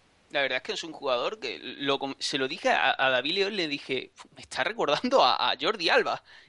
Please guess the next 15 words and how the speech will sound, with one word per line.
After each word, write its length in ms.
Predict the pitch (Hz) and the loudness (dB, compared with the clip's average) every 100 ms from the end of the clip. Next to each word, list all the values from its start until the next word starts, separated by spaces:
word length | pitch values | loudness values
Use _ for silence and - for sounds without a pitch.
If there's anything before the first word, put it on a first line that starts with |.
| _ | _
Y 120 | 147 | -8
dice, 200 | 143 135 | -6 -8
"Coincido 400 | 135 135 - 147 | -6 -8 -4 0
absolutamente, 840 | 196 - 160 196 139 233 - 120 147 | 2 0 0 0 0 -2 -4 -6 -4
es 100 | - | -2
que 180 | 202 | 0
es 120 | 196 214 | 0 -2
ese 180 | 202 185 | -4 -4
perfil, 460 | 147 - 180 147 | -4 -4 -4 -2
¿no? 100 | 170 | -4
Evidentemente 480 | 180 113 113 123 - | -4 -4 -6 -6 -6
salvando 440 | - 117 127 127 | -4 -2 -2 0
las 240 | 131 131 - | 0 0 -2
muchísimas 540 | 123 - 185 147 127 | -8 -2 0 0 -2
distancias, 600 | 147 - 175 - 226 - | -2 0 0 2 -2 -2